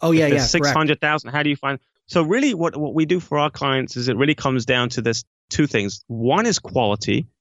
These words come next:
Speaker 2: which everyone's always, you know, shouting, "Well, how many downloads, how many downloads?" It's the first question we always get. You know, "How many people are gonna be listening?" Right? I want quality. I don't wanna go on a show that's got,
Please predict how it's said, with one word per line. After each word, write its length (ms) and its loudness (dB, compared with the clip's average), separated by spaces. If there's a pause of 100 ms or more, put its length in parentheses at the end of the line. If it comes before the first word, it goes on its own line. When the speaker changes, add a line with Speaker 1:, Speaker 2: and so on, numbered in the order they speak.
Speaker 2:
which 260 0
everyone's 500 2
always, 460 0
you 80 0
know, 200 0
shouting, 300 -2
"Well, 100 -4
how 200 0
many 160 2
downloads, 320 -2
how 80 -2
many 100 -2
downloads?" 120 0
It's 100 -10
the 60 -14
first 260 -2
question 320 -4
we 80 0
always 180 0
get. 220 -2 (340)
You 60 -2
know, 40 -2
"How 120 -2
many 120 4
people 180 0
are 20 2
gonna 140 2
be 80 4
listening?" 360 0
Right? 140 -2
I 80 0
want 200 -2
quality. 440 0
I 40 0
don't 80 0
wanna 120 -2
go 160 0
on 120 0
a 40 -2
show 220 0
that's 160 -4
got, 220 -2